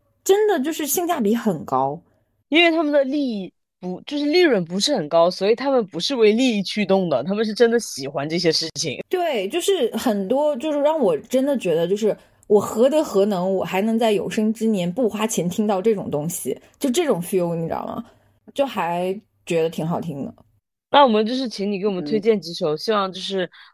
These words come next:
Speaker 2: 我们这一次相约到K T V里面，你能够给我们献唱一两首这样子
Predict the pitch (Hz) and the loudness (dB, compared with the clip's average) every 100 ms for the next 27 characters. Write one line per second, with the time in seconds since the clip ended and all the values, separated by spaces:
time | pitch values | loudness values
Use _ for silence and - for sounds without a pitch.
0 | - 175 175 165 175 175 233 202 - 202 | -6 -2 2 2 0 2 4 4 -2 -2
1 | 214 196 196 196 190 202 185 170 202 185 | 2 4 4 2 2 6 6 4 -2 -6
2 | 196 185 185 147 143 135 127 135 156 151 | -2 -2 -2 -4 -2 -2 -2 2 4 4
3 | 143 180 165 139 143 143 190 170 185 156 | 4 2 2 2 -2 0 0 2 0 2
4 | 147 131 139 143 127 147 131 139 - - | 2 2 0 -2 0 0 0 -4 -10 -10